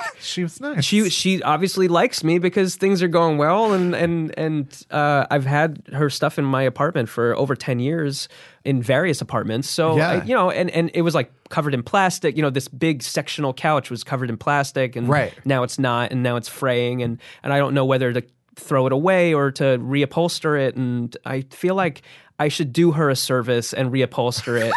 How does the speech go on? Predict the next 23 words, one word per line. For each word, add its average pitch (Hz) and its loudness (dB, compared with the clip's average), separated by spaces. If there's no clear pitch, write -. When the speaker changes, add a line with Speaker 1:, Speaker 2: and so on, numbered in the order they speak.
Speaker 2:
and - 0
Speaker 1:
<laughs> - -12
Speaker 2:
you 156 2
know, 170 2
Speaker 1:
Yeah. 156 -6
Speaker 2:
and, 147 2
uh, 139 4
Speaker 1:
I 165 -2
don't 262 2
know, 233 4
Speaker 2:
maybe 202 4
Speaker 1:
just 285 0
Speaker 2:
pay 175 4
it 156 2
forward. 113 -4
Speaker 1:
Just - -4
the 254 -4
thought 160 0
of 147 2
it, 117 2
I 151 4
don't 165 4
know. 107 0